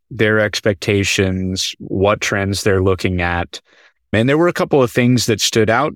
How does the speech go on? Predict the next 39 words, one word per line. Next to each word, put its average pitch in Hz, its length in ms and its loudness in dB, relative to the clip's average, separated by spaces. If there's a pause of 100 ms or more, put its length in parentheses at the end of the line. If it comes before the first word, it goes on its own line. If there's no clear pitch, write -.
um, 104 220 0
when 104 100 -2
you 104 100 0
break 104 460 -2
out 107 200 -2
the 104 80 -4
components 104 600 -2
here. 90 320 0
So 92 440 2 (360)
forty 135 300 2
percent 117 420 0
of 113 100 -2
small 110 280 0
business 104 400 0
owners 107 400 2
reported 101 600 2
that 87 160 -2 (200)
jobs 90 560 -2
were 95 240 2
hard 92 300 -2
to 95 60 -2
fill. 95 420 -2 (180)
A 101 100 2
net 104 320 0
negative 107 480 0
fourteen 107 540 0
percent 107 480 0
of 104 140 -6
owners 107 540 2
expected - 540 -2
sales 95 380 0
to 98 80 -4
be 87 120 -2
higher 95 460 0
in 92 80 0
the 92 80 -2
next - 240 -4
six 85 260 -2
months. 101 480 0